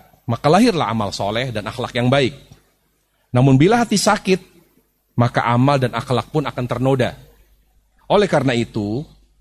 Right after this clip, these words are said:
membedah isi hati harus disertai dengan muhasabah harian, merasa diawasi Allah setiap hari, sholat yang benar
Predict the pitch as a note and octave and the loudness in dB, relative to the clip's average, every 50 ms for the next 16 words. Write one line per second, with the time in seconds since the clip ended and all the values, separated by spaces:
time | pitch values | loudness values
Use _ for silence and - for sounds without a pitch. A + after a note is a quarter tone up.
0 | _ _ _ _ _ - A#2 A2+ A#2+ B2 C3 A#2+ B2 B2 - C3 A2+ B2 A#2+ A#2 | _ _ _ _ _ 2 4 4 4 4 4 2 2 2 2 2 2 2 0 -2
1 | - - C#3 C3+ C#3+ D#3 F3 F#3+ F#3+ - - _ _ _ _ _ _ _ _ _ | -2 -2 -2 0 0 -2 -4 -8 -10 -14 -20 _ _ _ _ _ _ _ _ _
2 | - A#2+ C3+ D3+ E3 - - C#3 A#2+ - - A#2 G2+ - B2 A#2+ B2+ C3+ C3+ A#2+ | -2 0 0 0 0 0 -2 -2 -2 -2 -4 -6 -4 -2 -2 0 0 0 0 0
3 | A#2 A2 A2 A#2 A#2+ B2 B2+ B2+ B2+ B2+ B2+ - - _ _ - A2+ G#2+ F#2+ A#2+ | 0 0 0 0 0 0 0 0 -2 -2 -6 -10 -20 _ _ -6 -6 -4 -4 -4
4 | A#2+ A2+ G2 - A#2+ A2 G#2+ G2+ F#2+ G2 F#2+ G2+ G#2+ A2 A#2+ B2+ B2+ B2+ C3 C3+ | -4 -4 -4 -6 -6 -4 -4 -4 -6 -6 -6 -6 -4 -2 -2 0 0 0 0 0
5 | C3+ C3+ C3+ C3 - - - _ _ _ _ _ _ _ _ _ _ - - G2 | -2 -4 -6 -10 -14 -18 -20 _ _ _ _ _ _ _ _ _ _ -10 -8 -8
6 | G2+ F2 - A2+ A2 G2 G2+ G#2 A2 G#2+ - - - A2+ B2 A#2+ A2+ - A#2+ G#2+ | -6 -6 -6 -6 -4 -4 -2 -2 -2 -2 -2 -4 -6 -4 -4 -6 -6 -8 -10 -10
7 | - - B2 A#2+ B2+ B2+ C3+ C3+ C3 B2+ B2+ B2 B2 - - _ - - - _ | -8 -6 -4 -2 -2 -2 -2 -2 -4 -4 -6 -8 -10 -12 -18 _ -20 -20 -20 _
8 | - - - _ _ - - A#2+ A#2 A2+ G#2+ - A2 G#2+ A2+ A2+ A#2+ C3+ C#3 C#3 | -20 -20 -20 _ _ -12 -10 -10 -8 -10 -10 -10 -10 -10 -6 -2 2 2 4 4
9 | C#3 C3+ C3+ C3 C3 | 4 4 4 2 0